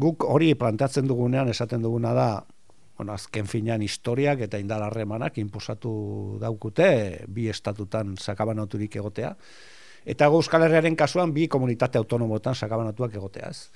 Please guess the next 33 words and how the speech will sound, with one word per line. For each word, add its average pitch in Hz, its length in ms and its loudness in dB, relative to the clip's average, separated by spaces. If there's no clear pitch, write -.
Baina 143 320 6
nahi 165 320 10
ero 127 160 8
nahi 151 320 8
ez, 175 140 8
horrek 135 240 -2
sortu 120 360 -4
ditu, 123 280 2
ba, 87 120 -6
nolabaiteko 104 720 0
dinamika 113 480 0
propio 107 380 -2
batzuk, 160 420 2
eh, 101 140 -4
eremu 117 260 0
bakoitzean. 104 600 -6
Orduan 170 240 2
guk 165 100 4
esaten 139 320 2
duguna 131 320 0
da, 127 80 2
euskaldunok, 165 720 2
independentzia 151 560 2
nahi 160 140 4
dugunok, 160 420 4
estrategi 139 480 -2
nazional 127 480 4
bat 107 160 0
behar 95 240 -2
dugu, 107 240 -4
Euskal 139 240 4
Herri 117 200 2
osorako, 135 500 -4